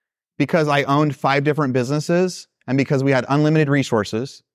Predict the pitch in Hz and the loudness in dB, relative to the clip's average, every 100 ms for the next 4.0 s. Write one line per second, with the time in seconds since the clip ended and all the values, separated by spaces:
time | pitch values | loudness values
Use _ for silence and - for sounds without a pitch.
0 | _ _ _ _ - 135 135 131 131 127 | _ _ _ _ -4 -2 0 0 0 2
1 | 147 - 151 139 135 123 113 113 156 151 | 0 0 -2 0 0 0 -2 -2 0 -2
2 | - 139 156 - 127 127 131 123 110 127 | -2 -2 -2 -2 -2 -2 -4 -4 -2 -2
3 | 127 117 117 113 113 107 95 104 90 | -2 0 0 0 0 0 0 -2 -4